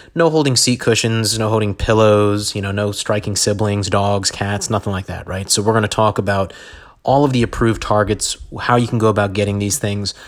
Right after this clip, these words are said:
um, because keep in mind, pad striking is part of the testing process now. Because we are training at home and we're training virtually, we wanna make sure that everyone is super clear on what to do, how to do it, what not to do.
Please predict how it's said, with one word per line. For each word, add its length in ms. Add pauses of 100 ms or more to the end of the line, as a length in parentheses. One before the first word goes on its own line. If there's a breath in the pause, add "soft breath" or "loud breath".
(260 loud breath)
um, 180
because 300
keep 200
in 80
mind, 300
pad 220
striking 360
is 220
part 260
of 100
the 60
testing 400
process 460
now. 240 (300 loud breath)
Because 320
we 100
are 160
training 380
at 80
home 260
and 100
we're 80
training 360
virtually, 520 (320 loud breath)
we 80
wanna 240
make 200
sure 160
that 120
everyone 380
is 100
super 480
clear 300
on 140
what 180
to 100
do, 260
how 200
to 100
do 220
it, 240
what 240
not 380
to 100
do. 340